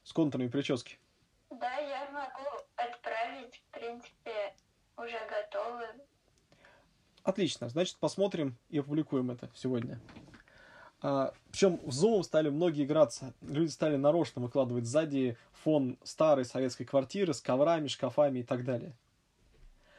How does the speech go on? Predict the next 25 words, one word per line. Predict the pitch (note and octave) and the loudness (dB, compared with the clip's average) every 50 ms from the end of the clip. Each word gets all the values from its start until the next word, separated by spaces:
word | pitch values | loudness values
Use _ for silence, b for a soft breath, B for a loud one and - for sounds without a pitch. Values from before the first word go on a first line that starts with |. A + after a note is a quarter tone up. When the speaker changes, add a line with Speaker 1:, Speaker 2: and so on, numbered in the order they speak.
| B B B B B B | B B B B B B
Speaker 1:
А | - D3+ D3+ | 2 2 2
здесь | F3+ B3+ C#4+ - | 4 2 0 0
я | G#3 F3+ | 0 -2
хотел | F3 D3+ - F#3 E3 | -2 0 0 0 0
показать | C3+ - - D#3 D3+ F3 G#3 A#3 G#3+ - - - | 0 -2 0 0 0 2 0 -2 -2 -6 -10 -6
нам, | E3 C#3+ D3+ D3+ D3+ - - | 0 0 0 0 0 -4 -4
а, | D3 C#3+ C#3 C#3 C3+ | -2 0 0 0 0
то, | - - F#3+ | 0 0 -2
что | - - - D3+ | -2 -2 -6 -6
фон | - - G3 E3 C#3 | 0 0 2 2 2
остается | A#2+ - - D3+ D#3 D3+ C3+ - - - | -2 0 0 0 0 0 -2 -4 -6 -8
практически | - - D3+ - - F3+ D3 - - - - | -2 -2 -2 -2 -2 -6 -6 -6 -6 -4 -2
любым, | C#3+ D#3+ D#3 F#3 B3 C#4+ D#4 D4 _ _ _ _ b b b b b | 0 0 0 0 0 0 -2 -2 _ _ _ _ b b b b b
но | D3+ C#3+ | -2 -2
за | D#3+ | 0
счет | - G3+ F3+ - - | 0 0 -2 0 0
того, | D3+ D#3+ F3 E3+ | 0 0 0 0
что | E3 - _ - D3+ D3+ C#3+ C#3 C#3 - _ _ _ _ _ _ _ _ _ _ _ _ _ - | -2 -6 _ -2 0 2 2 2 2 0 _ _ _ _ _ _ _ _ _ _ _ _ _ -10
живая | - B2+ D3+ E3 E3 F3+ F3 D3+ C3 B2 | -4 2 2 4 6 6 6 6 4 2
современная | - - C#3 C#3+ D3 D3+ D#3+ D3+ C#3 C3 B2+ B2+ | 0 -4 -2 0 0 2 2 2 2 2 0 0
заставка, | B2+ D3 C#3+ - - E3 C#3+ B2 - - - | 0 0 -2 0 4 4 4 4 2 -8 -8
плашки | - - D3 D3 C3+ - - - C3 | -2 4 4 4 4 4 -2 -8 -8
или | B2 B2+ | -8 -8
всплывающие | B2 - - D3+ C#3+ C#3+ C3+ B2 B2 - - F3+ | -10 -8 -2 0 2 2 2 2 0 -2 -2 0
окна, | C4+ C4 - G3+ C#3+ A#2 A#2 | 0 0 -2 -2 -2 -2 -2